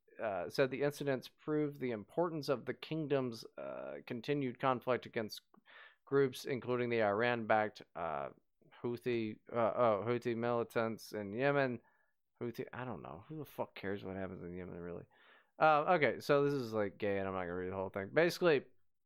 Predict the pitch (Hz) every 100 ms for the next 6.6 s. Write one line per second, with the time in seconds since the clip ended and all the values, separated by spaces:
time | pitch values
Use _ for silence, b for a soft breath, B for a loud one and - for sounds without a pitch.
0 | _ _ - - 170 185 175 147 165 165
1 | 147 156 151 - 151 147 160 147 131 131
2 | 135 135 127 b b b - 120 120 117
3 | 110 104 80 _ _ _ _ _ _ -
4 | 135 139 160 185 175 190 170 143 123 143
5 | 139 151 143 139 123 107 110 131 135 131
6 | 127 131 151 170 175 -